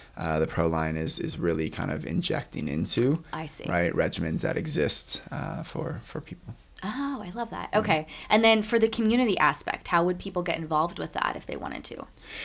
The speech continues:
Speaker 1: Yeah, so, um, we have a beta community that is where all of this testing goes on and all of the feedback loop. And so that actually opens up to our lab, our experts, our scientists. Uh, the easiest way, I guess, for that is just to, uh,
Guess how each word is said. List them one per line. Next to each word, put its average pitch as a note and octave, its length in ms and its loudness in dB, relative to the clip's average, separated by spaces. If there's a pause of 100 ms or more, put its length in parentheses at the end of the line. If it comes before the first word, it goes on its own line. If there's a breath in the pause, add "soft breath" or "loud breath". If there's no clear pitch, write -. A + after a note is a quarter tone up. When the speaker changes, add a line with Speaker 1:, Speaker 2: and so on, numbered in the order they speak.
Speaker 1:
Yeah, A#2+ 280 12
so, G2 520 10
um, F#2+ 440 4
we G2 100 6
have G#2+ 100 8
a G#2+ 60 4
beta G#2+ 200 10
community A#2 300 6
that G2 220 8
is F2+ 340 8
where F2 320 6
all F2+ 160 6
of F2+ 80 6
this F#2+ 140 4
testing F#2+ 380 2
goes F2+ 220 6
on F#2 240 6
and F#2+ 120 4
all F2 140 8
of E2 40 4
the F2+ 80 0
feedback F#2 460 2
loop. C3 200 4
And F2 120 0
so F2 320 4
that E2+ 180 0
actually F2 300 2
opens F2+ 320 0
up F2 220 4
to E2+ 460 4
our F2 120 0
lab, F#2+ 440 8
our E2+ 140 4
experts, - 420 0
our - 80 -4
scientists. - 680 4 (320 loud breath)
Uh, F2 300 4
the E2+ 140 0
easiest G#2 340 6
way, F#2 320 6
I F2 60 0
guess, F#2 180 4
for - 100 -2
that G#2+ 240 4
is F2+ 240 4
just - 380 4
to, E2 440 2
uh, E2 520 -2